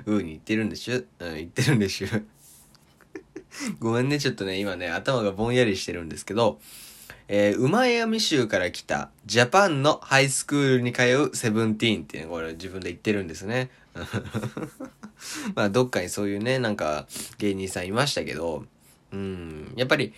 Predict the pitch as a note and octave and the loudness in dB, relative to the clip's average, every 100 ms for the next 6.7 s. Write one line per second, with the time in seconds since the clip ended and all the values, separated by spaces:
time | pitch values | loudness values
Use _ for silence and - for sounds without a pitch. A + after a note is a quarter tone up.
0 | - - C3+ C3 - C#3+ F3+ B3 B3 A#3+ | -8 0 6 4 4 4 6 8 6 6
1 | A#3 A3 G3 F#3+ - D3+ D#3+ - B2 A#2+ | 6 6 6 2 6 8 8 2 0 4
2 | A#2 A2+ A2 A2 F2 C#2+ - _ - G#2+ | 4 2 2 2 2 -4 -16 _ -6 -4
3 | E2+ C#2+ D#2+ A#2 B2+ - _ _ F#2 F#2 | -2 -4 -4 -2 -4 -8 _ _ -10 -8
4 | F2 A2+ C#3 - - _ D3+ A#3+ B3+ D3 | -6 -4 -2 -2 -4 _ 4 8 10 8
5 | B2+ - - C3+ A3 G#3 G#2+ - _ _ | 8 4 -4 0 4 4 2 -4 _ _
6 | _ _ _ B2+ A#2 C#2 | _ _ _ -4 -2 -2